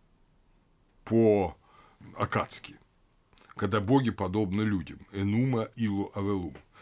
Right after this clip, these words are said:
Э, но его обычно называют Атрахасис по имени главного героя, или Атрахасис, или в старовавилонской версии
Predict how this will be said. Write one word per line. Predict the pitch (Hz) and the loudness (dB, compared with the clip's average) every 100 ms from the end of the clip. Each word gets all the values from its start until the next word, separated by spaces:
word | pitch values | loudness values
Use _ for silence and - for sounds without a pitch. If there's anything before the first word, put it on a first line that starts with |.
| - - - | -20 -20 -14
Э, | - 104 107 104 104 | 0 2 4 2 2
но | 107 120 120 | 2 4 6
его | 120 180 | 6 4
обычно | 131 120 - 113 | 4 2 -2 -2
называют | 101 92 101 120 131 131 - | -2 0 2 4 4 2 -2
Атрахасис | - 120 - 101 - 85 - 147 - - _ _ - - - - | -6 -4 -2 -4 -4 -6 -6 -6 -8 -10 _ _ -20 -20 -20 -2
по | 117 113 107 | 2 4 4
имени | 117 107 101 | 0 0 -2
главного | 92 107 98 90 92 90 | -2 2 2 0 -4 -2
героя, | 90 92 92 107 143 151 _ _ - - _ | -2 0 0 0 0 -4 _ _ -20 -20 _
или | 135 113 | -2 2
Атрахасис, | 98 95 104 92 147 165 - 110 | 0 0 -4 0 0 0 0 -2
или | 92 | -2
в | - | -4
старовавилонской | - 104 95 90 92 92 82 - 95 | 0 0 0 -2 -4 -4 -6 -10 -6
версии | 104 95 - | -4 -4 -6